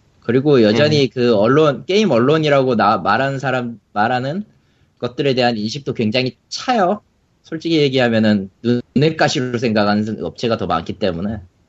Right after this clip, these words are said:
Speaker 1: 이건 확실히 알고 있어. 확-, 확실하게 단언할 수 있어. 눈엣가시로 생각하는 사람들이 꽤 많아요. 맨 몇 주년 되면은 물건 보내달라고 나-, 얘기하는 그 벌레 같은 사람,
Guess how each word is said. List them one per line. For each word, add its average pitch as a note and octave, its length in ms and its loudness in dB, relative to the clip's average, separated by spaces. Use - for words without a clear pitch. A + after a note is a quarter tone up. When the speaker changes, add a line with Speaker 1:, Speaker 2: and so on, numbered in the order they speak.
Speaker 1:
이건 C3+ 160 0
확실히 D#3 300 0
알고 F2 220 0
있어. - 240 -12
확-, - 300 -4
확실하게 D#3+ 520 0
단언할 A2+ 400 0
수 A2 100 -8
있어. F#2+ 200 -8
눈엣가시로 C#3 540 -2
생각하는 C3+ 520 -2
사람들이 G2+ 480 -4
꽤 G#3 100 2
많아요. E2+ 460 -4
맨 C#3 520 -2
몇 A#2 180 -2
주년 D#3 300 -2
되면은 B2 640 -2
물건 A#2 320 -4
보내달라고 A2 640 0
나-, F#2+ 220 -6
얘기하는 F#2 600 -10
그 E2 300 -6
벌레 G#2 280 0
같은 A#2+ 240 -2
사람, F#2 360 -6